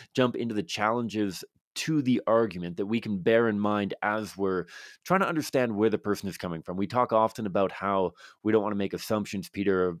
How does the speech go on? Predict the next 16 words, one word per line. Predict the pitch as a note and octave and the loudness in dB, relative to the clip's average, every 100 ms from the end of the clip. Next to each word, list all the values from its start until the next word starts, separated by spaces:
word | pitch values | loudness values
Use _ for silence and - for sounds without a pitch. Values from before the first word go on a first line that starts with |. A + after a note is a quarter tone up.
| _ | _
as | E2+ F#2 E2+ | -2 -2 -2
to | - F#2+ | -8 -10
people's | - G#2 F2+ - | -6 -8 -6 0
arguments. | A#2+ A#2 A#2+ | 2 2 -2
Sometimes | - D3+ C3+ A#2+ | -2 0 0 -2
we | A#2+ | 0
wanna | A2 | 0
gather | F2+ G2 F#2 | 0 0 0
a | F2+ | 0
little | A2 | -2
bit | A2+ G#2+ | -2 -2
more | G#2+ | -2
information | F#2+ F#2 G2 A2 A2+ G2+ | -2 -4 -4 -4 -4 -6
and | F2 | -4
find | A#2 A#2 | -2 0
out | A2 G#2+ F2+ | 0 0 -4